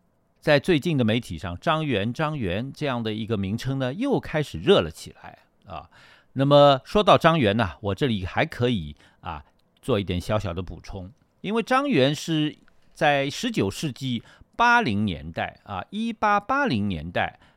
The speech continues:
啊，对外开放的。因为上海开始有了公园这样的一种公共的娱乐空间，所以说呢，咱们上海的不少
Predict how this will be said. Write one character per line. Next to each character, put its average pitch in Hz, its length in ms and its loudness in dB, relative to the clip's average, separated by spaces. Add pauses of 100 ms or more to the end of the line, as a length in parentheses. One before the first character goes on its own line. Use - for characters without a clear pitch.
啊， 87 200 -6
对 127 240 0
外 95 120 2
开 127 240 0
放 127 300 -2
的。 - 160 -20 (160)
因 127 160 0
为 123 100 4
上 120 240 0
海 78 380 -10 (200)
开 123 180 -2
始 113 220 -4
有 90 140 -4
了 82 320 -8
公 294 300 -2
园 82 480 -2
这 180 140 -2
样 131 160 -2
的 113 80 -6
一 127 100 -6
种 80 320 -8 (280)
公 233 240 0
共 220 220 -2
的 87 120 -2
娱 85 160 -6
乐 98 160 0
空 110 240 -6
间， 123 280 -6 (300)
所 185 180 -2
以 226 60 -2
说 220 160 -2
呢， 202 160 0
咱 165 180 -2
们 190 80 -6
上 175 280 -4
海 92 160 -4
的 104 100 -6
不 196 140 -8
少 78 400 -4